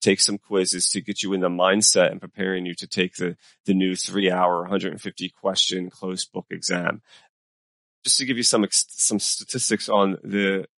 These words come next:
exam, and you can take the exam either virtually or in person. Over five hundred people have completed the exams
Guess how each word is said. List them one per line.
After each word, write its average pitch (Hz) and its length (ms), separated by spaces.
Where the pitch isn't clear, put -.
exam, 98 720
and 98 240
you 101 80
can 107 120
take 175 240
the 123 120
exam 104 460
either 92 220
virtually 95 600
or 98 140
in 98 200
person. 98 460
Over 104 220
five 123 300
hundred 110 280
people 98 300
have 95 240
completed 123 400
the 90 160
exams 87 560